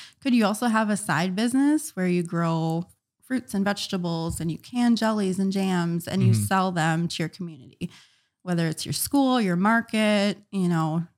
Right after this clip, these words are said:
Speaker 1: some people are shipping all over the United States with Pride of Dakota.
Speaker 2: Yeah.
Speaker 1: How do we promote that? And so part of my project, and that has been kind of figuring out where are producers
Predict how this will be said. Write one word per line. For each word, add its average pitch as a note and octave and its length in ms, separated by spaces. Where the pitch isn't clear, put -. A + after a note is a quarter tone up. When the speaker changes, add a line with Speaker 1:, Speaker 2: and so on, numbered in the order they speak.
Speaker 1:
some A#3 240
people A#3 180
are D3+ 60
shipping A3+ 520
all G3 200
over G3 140
the F#3+ 60
United F3 320
States G3+ 320
with F3+ 120
Pride F3+ 240
of D#3+ 100
Dakota. F#3 500
Speaker 2:
Yeah. A#2 160
Speaker 1:
How B3+ 100
do C4+ 60
we D4 140
promote A3 500
that? C3 320
And A#3+ 180
so A3+ 160
part A#3 200
of A3+ 60
my A3 280
project, G#3 520
and G3+ 140
that G3+ 180
has G3+ 160
been F3 260
kind F3 180
of E3 80
figuring F#3 280
out E3+ 300
where F#3 220
are F#3 120
producers E3 540